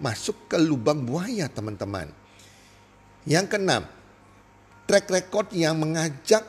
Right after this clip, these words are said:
kita untuk bergabung di scam ini, di penipuan ini, tanda petik penipuan yang kita belum alami ini, track recordnya sangat jelek.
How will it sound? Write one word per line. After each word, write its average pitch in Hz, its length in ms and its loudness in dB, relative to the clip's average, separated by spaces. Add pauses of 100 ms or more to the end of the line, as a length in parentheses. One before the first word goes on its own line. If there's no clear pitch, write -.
(600)
kita 139 720 -4
untuk 127 320 0
bergabung 113 680 -2 (280)
di 110 440 2 (960)
scam 147 440 4
ini, 143 360 -2
di 120 120 -10
penipuan 131 480 -4
ini, 113 360 -4 (480)
tanda 110 200 -6
petik 143 320 -4
penipuan 127 440 0
yang 127 120 -2
kita 127 200 -2
belum 113 160 2
alami 123 480 0
ini, 120 160 -2 (320)
track 170 280 -2
recordnya 160 360 -2
sangat 135 400 -2
jelek. 98 260 2